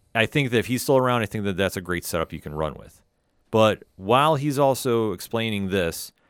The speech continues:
he is revealing about, he decided to infiltrate the Royal Navy.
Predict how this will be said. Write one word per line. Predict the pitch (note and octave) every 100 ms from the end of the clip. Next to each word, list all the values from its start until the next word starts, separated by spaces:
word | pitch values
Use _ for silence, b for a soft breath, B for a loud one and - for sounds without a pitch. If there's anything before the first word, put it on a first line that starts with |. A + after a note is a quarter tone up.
| _
he | _ A2+ C#3
is | D3 A#2
revealing | A2 F2+ A2+ C3 A2 G2
about, | F#2 G2 F#2+ F2
he | - - D#3
decided | D3+ - C#3+ C3+ C3
to | - A2+ G#2+ G2+
infiltrate | C3 C3+ D3 C#3 - A#2+ B2 -
the | G2+ G2
Royal | F2 G2+ G#2+
Navy. | F2+ D#2+ F2 A2+ F3